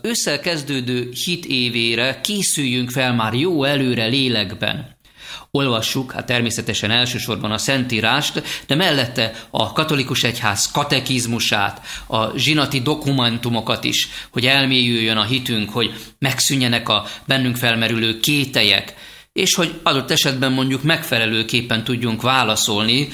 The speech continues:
hogyha valaki a hitünkről, hitünket érintő kérdésekről érdeklődik nálunk.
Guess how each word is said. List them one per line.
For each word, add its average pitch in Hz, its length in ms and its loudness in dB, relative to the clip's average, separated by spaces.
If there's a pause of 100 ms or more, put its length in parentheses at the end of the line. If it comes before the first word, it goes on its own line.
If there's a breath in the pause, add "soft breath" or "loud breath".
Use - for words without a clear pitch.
(180 loud breath)
hogyha 127 680 0
valaki 127 440 2
a 117 160 2 (180)
hitünkről, 123 720 0
hitünket 147 460 -2
érintő 123 680 2
kérdésekről 113 1080 2 (260 loud breath)
érdeklődik 110 720 0
nálunk. 101 600 2